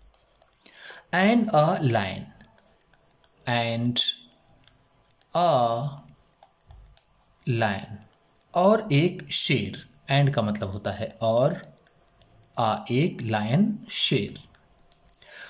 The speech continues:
Were very good friends, were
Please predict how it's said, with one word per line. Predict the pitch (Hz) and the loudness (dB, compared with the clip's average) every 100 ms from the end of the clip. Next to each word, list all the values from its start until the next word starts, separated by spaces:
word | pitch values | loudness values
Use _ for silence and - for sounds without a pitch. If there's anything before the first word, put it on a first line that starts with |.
| - 143 | -2 4
Were | 202 240 233 240 | 6 6 4 2
very | 143 160 165 185 190 - 117 | 4 6 6 4 2 0 2
good | 131 131 196 - - - 147 | 2 2 -2 -8 -16 -2 2
friends, | 123 98 98 - - - - - _ _ _ _ - | 2 2 -4 -4 -6 -8 -16 -20 _ _ _ _ -6
were | 110 123 120 | -2 2 2